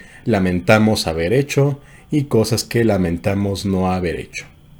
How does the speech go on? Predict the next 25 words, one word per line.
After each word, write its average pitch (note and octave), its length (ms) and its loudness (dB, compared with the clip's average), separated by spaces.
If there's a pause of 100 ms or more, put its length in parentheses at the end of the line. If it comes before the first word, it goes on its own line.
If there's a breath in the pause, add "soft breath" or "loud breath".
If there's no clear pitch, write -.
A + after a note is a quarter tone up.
(800 loud breath)
La E3+ 140 6
idea G3+ 580 6
para F3+ 380 4
este D#3 300 2
episodio B2 560 2
surgió A2+ 560 -2
hace A2+ 420 0
un G#2+ 340 0
par G#2+ 280 0
de G2 120 -2
días B2 440 0
cuando D#3 520 0
caminaba A#2+ 680 0
con G#2 160 -4
una G#2+ 260 -2
compañera F#2 580 -2
de F2+ 100 -2
trabajo G2 600 -4 (460 loud breath)
a G#3+ 200 -2
comprar D#3+ 600 2
unas D3 500 0
medicinas G#2+ 760 -2
en G#2+ 100 -2
el G2+ 120 -2
Walmart. - 500 -6